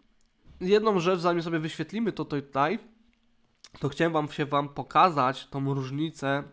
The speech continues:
tej funkcji tutaj, a naszego komponentu, jak to się ma do wyświetlania. Zobaczcie, zrobimy sobie to jeszcze w memu, memie console log, jestem na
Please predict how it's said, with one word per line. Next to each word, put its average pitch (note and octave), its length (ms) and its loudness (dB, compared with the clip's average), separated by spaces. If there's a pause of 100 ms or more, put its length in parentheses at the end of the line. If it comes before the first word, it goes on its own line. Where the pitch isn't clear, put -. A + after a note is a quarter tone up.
(380)
tej C3+ 400 -2 (100)
funkcji D3 540 -6
tutaj, D#3+ 480 -2
a C#3+ 80 -2
naszego C#3+ 440 -4
komponentu, C#3+ 840 -6
jak D#3+ 260 -4
to E3 100 -8
się C#3+ 140 -10
ma C3+ 260 -4
do C3 300 -6
wyświetlania. C3 680 -6 (840)
Zobaczcie, C#3+ 500 -2
zrobimy F3 260 -2
sobie A3+ 200 -6
to F#3 80 -6
jeszcze D#3+ 260 -2
w C#3 60 -8
memu, D3 460 -2 (300)
memie C#3 440 -4 (840)
console F3+ 360 -2
log, C3 380 -4 (1700)
jestem D3+ 640 -6 (180)
na B2 340 -4